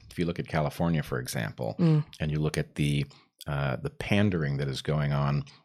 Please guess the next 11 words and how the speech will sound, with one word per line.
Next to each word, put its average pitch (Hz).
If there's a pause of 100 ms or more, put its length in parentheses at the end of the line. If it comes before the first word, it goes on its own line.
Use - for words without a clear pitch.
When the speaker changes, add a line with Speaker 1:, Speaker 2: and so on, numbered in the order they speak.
(140)
Speaker 1:
by 67
politicos, 73 (1300)
um, 71 (100)
who 73
are, 69 (500)
uh, 65
attempting 85
to 76
wield 76 (340)
fiscal -
policy, 76